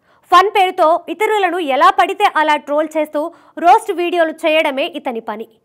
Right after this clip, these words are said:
ఈ ట్రోల్స్ ఒక్కోసారి హద్దు మీరి ఉంటాయి. గతంలో పలువురు నెటిజన్లు ఇతని తీరుని తప్పుపట్టారు. ఇక ఇటీవలే ఒక చిన్నారితో ఆమె తండ్రి ఉన్న వీడియోపై ప్రణీత్ వల్గర్ కామెంట్స్ చేశాడు. మాటల్లో చెప్పడానికి కూడా వీల్లేని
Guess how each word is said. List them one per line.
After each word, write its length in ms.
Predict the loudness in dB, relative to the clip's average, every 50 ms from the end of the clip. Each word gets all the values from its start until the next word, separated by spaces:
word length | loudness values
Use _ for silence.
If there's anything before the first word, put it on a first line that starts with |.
| _ _ _ _ _ _ -2 0
ఈ 100 | 0 0
ట్రోల్స్ 400 | 2 4 4 6 4 4 0 -2
ఒక్కోసారి 680 | -2 -2 -2 0 2 0 0 2 2 2 2 2 0 -4
హద్దు 300 | -2 -4 -4 -2 -2 -6
మీరి 240 | -6 -4 -4 -4 -6
ఉంటాయి. 300 | -6 -8 -10 -16 -20 _ _ _ _ _ _ _ -4 -2 -2
గతంలో 500 | 0 0 0 0 2 2 2 2 2 2 2
పలువురు 380 | 2 2 0 -2 -2 -2 -2
నెటిజన్లు 760 | -2 -4 -4 -4 -2 -4 -2 -2 -4 -4 -2 -4 -4 -6 -6 -10 -16 _ _ -10 -6
ఇతని 260 | -2 -2 -2 -2 -2
తీరుని 420 | -2 0 0 0 0 0 -2 -2
తప్పుపట్టారు. 720 | 0 -2 -2 -2 -2 -8 -8 -10 -10 -10 -16 -16 -16 -18 _ _ _ _ _ _ _ _ -6 -4
ఇక 80 | 0 0 0 0 0
ఇటీవలే 480 | 0 2 2 4 4 2 2 2 0
ఒక 140 | 0 0 0 -2
చిన్నారితో 680 | -4 -4 -6 -4 -2 -2 -2 0 0 0 2 2 0 -2 0 -2
ఆమె 160 | 0 0 0
తండ్రి 400 | -2 -2 -2 -2 0 -2 -2 -2
ఉన్న 220 | -2 -4 -2 -2
వీడియోపై 600 | -2 -4 -4 -6 -2 -2 -2 0 0 -2 -2 -2 -6 _ -20 -20 -18 _ 0
ప్రణీత్ 380 | 0 2 2 2 0 -2 -4 -6 -2
వల్గర్ 360 | 0 0 0 2 2 0 0
కామెంట్స్ 580 | 2 0 0 0 0 -2 -4 -6 -14 -14 -10 -10
చేశాడు. 340 | -10 -8 -8 -10 -10 -10 -12 _ _ _ _ -2 2
మాటల్లో 420 | 2 4 4 4 2 2 2 0 2 0
చెప్పడానికి 440 | -2 2 4 2 4 4 2 -2 -4
కూడా 240 | -4 0 2 2 2
వీల్లేని 540 | 2 0 -4 -2 -2 -2 -2 -2 -4 -8